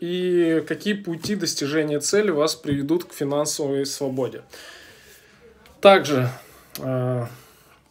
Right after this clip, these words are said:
есть прекрасная книга от Роберта Аллена. Вот. Она выглядит вот так. Это множественные источники дохода. Здесь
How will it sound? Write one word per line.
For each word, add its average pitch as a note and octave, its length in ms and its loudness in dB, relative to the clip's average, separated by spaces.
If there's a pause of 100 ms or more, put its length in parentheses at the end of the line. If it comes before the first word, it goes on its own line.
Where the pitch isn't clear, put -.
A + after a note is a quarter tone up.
(220)
есть F#3+ 340 2
прекрасная F#3 600 4
книга F#3+ 460 4
от D3+ 280 2
Роберта F3 680 6 (680)
Аллена. D#3 580 2 (560)
Вот. C3+ 420 -2 (440)
Она C#3+ 220 -2
выглядит C3+ 460 -4
вот C3 160 -8
так. B2+ 320 -6 (840)
Это - 200 0
множественные E3+ 600 4
источники F#3+ 580 2
дохода. D#3 680 2 (2250)
Здесь F#3 460 0